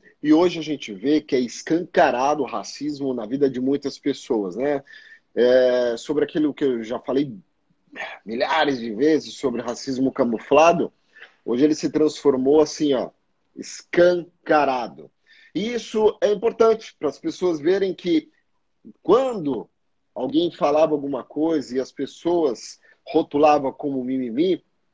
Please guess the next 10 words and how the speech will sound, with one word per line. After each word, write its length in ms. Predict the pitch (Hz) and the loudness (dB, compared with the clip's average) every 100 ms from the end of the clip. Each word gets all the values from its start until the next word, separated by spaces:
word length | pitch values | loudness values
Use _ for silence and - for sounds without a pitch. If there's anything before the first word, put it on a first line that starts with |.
| _ | _
nunca 520 | 127 131 175 185 180 | -6 -2 -2 0 -4
foi, 340 | - 139 147 | -2 0 2
né? 180 | 117 113 _ - _ | 0 -8 _ -20 _
Sempre 340 | _ 143 139 143 | _ -2 -2 -6
foi 160 | - 156 | 2 2
uma 220 | 156 147 | 4 2
realidade. 800 | 143 156 156 160 123 117 98 - _ - - - | 2 2 4 4 2 2 -2 -12 _ -20 -20 2
Eu 200 | 131 160 | 6 6
acho 260 | 170 - | 4 -6
que, 300 | 147 170 160 | -2 0 0